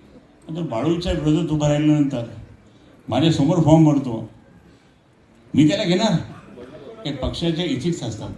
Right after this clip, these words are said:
मी पक्षाचा माणूस आहे, पक्ष वाढवण्याचं काम करतो, शिवसेना नेता म्हणून मी काम करतो, मी असं कधी नाही करणार. आणि मग हे असं असतं, अशा लोकांना त्या ठिकाणी काय, म्हणून मी थोडंसं, मी आमच्या यांना पण थोडंसं बोललो, म्हणलं, "कशाला तुम्ही त्या सत्तारच्या ह्याच्यात गेले?"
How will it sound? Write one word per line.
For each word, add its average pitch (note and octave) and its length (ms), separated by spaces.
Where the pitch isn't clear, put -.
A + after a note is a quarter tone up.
मी D3+ 120
पक्षाचा E3 400
माणूस C3+ 320
आहे, F#2 120
पक्ष - 180
वाढवण्याचं D3+ 460
काम D3 220
करतो, C3+ 240
शिवसेना C#3 400
नेता A2+ 300
म्हणून B2 180
मी B2 100
काम F#2+ 160
करतो, F2 320
मी G#2+ 100
असं G#2+ 220
कधी C3+ 240
नाही C3+ 120
करणार. D#2+ 280
आणि E3 120
मग E3 80
हे F#3 120
असं F3+ 280
असतं, - 340
अशा B2 240
लोकांना D3+ 340
त्या C3+ 140
ठिकाणी C#3 340
काय, A#2+ 140
म्हणून A#2+ 180
मी D#3+ 80
थोडंसं, D3 340
मी D3+ 140
आमच्या C#3 600
यांना B2+ 180
पण C#3+ 240
थोडंसं C3+ 400
बोललो, B2+ 220
म्हणलं, B2+ 220
"कशाला B2+ 360
तुम्ही C3 180
त्या B2 260
सत्तारच्या A2 500
ह्याच्यात G#2 180
गेले?" F2+ 280